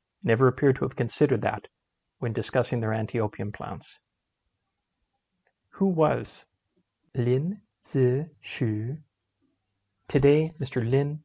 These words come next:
is considered a hero in China. He was from the southeast. He came from a declining landlording clan. His family had not had someone pass the examinations for four generations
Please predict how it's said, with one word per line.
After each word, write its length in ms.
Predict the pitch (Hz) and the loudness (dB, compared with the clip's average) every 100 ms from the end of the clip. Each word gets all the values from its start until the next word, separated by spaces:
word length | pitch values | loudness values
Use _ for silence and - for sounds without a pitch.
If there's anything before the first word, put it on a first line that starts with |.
| _ - | _ -10
is 120 | - | -4
considered 540 | 120 - 139 135 131 - | -4 2 4 4 2 -4
a 80 | 117 | -6
hero 420 | - 131 113 101 | 0 2 2 0
in 120 | 101 | -4
China. 340 | - - - - _ _ _ _ _ _ _ _ _ _ | -8 -10 -12 -16 _ _ _ _ _ _ _ _ _ _
He 60 | 185 | -4
was 140 | 180 | -2
from 180 | - 170 | -2 -2
the 60 | 131 | 0
southeast. 720 | - 107 - - - - - _ _ _ _ _ _ _ _ - | 0 0 -2 -10 -12 -18 -20 _ _ _ _ _ _ _ _ -12
He 60 | 131 | -6
came 360 | 135 131 127 | 0 2 0
from 200 | - 127 | 0 -2
a 60 | 110 | -2
declining 640 | 107 - - 123 127 120 | -4 -6 -4 0 0 0
landlording 580 | 113 113 113 110 113 107 | -2 -2 -2 -2 -4 -6
clan. 280 | - 98 95 - _ _ _ _ _ _ _ _ _ _ - | -8 -12 -14 -16 _ _ _ _ _ _ _ _ _ _ -14
His 120 | - | -4
family 340 | 127 131 135 | 0 2 2
had 180 | 123 110 | 0 -2
not 280 | 113 123 131 | -4 -4 -2
had 200 | 123 113 | -2 -2
someone 300 | 135 123 117 | 0 0 0
pass 340 | - 117 117 | -2 -2 -2
the 120 | 120 | -4
examinations 720 | 117 113 110 107 107 110 120 110 | -4 -2 -2 -2 -2 -4 -4 -6
for 160 | - | -6
four 320 | 110 - 139 127 | -8 -4 -2 0
generations 720 | 127 120 113 104 - - | 0 0 0 0 -4 -10